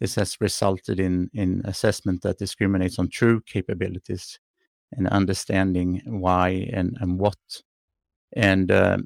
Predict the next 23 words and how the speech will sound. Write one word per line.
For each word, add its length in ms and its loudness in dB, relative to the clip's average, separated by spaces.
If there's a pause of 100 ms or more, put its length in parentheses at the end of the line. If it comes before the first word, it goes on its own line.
(100)
I 80 2
believe 280 0
this 200 2
is 160 -2
the 120 -2
next 240 0
step 260 -4
for 160 -12
higher 340 -10
education 640 -6
as 140 -4
well, 280 2 (540)
and 280 -12 (100)
to 80 -8
engage 560 -4 (220)
more, 400 -6 (420)
to 80 2
delve 280 6
more 260 4
deeply 560 -2
into 320 -4
the 160 -6
issue 320 -10